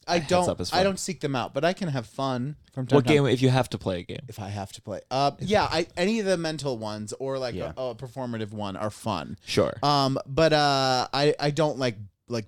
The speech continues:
Speaker 1: board games in particular are, are not my
Speaker 2: Why did,
Speaker 1: thing.
Speaker 2: what's, what's the famous one?
Speaker 3: I like Heads Up.
Speaker 2: Yeah. What's the famous board game,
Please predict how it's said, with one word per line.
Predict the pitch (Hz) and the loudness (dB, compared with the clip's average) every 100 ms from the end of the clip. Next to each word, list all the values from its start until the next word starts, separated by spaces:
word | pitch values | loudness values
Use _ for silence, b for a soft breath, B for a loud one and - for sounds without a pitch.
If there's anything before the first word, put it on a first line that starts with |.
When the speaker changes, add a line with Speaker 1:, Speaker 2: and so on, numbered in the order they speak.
| _ | _
Speaker 1:
board | - 110 113 104 101 | -6 -2 0 -2 -6
games | 101 85 90 95 | -10 -10 -10 -12
in | 92 | -12
particular | - 110 - 87 82 | -14 -14 -10 -8 -6
are, | 98 - | -6 -6
are | 127 127 | -4 -2
not | 117 104 95 | -4 -6 -10
my | 92 87 | -10 4
Speaker 2:
Why | 135 139 | 6 6
did, | 135 131 | 6 6
Speaker 1:
thing. | 117 | 6
Speaker 2:
what's, | 135 - | 4 2
what's | 131 139 | 0 0
the | 143 | 0
famous | - 123 123 - | 2 0 2 -2
one? | 117 117 117 | 2 2 4
Speaker 3:
I | |
like | 127 113 | 0 0
Heads | 113 101 | -2 0
Up. | 101 - _ _ _ _ | -2 -4 _ _ _ _
Speaker 2:
Yeah. | 110 110 104 104 _ _ - | 6 6 6 0 _ _ 0
What's | 156 - | 2 2
the | |
famous | 180 170 160 | 2 2 2
board | - 143 135 | 4 4 6
game, | 135 127 120 | 4 4 0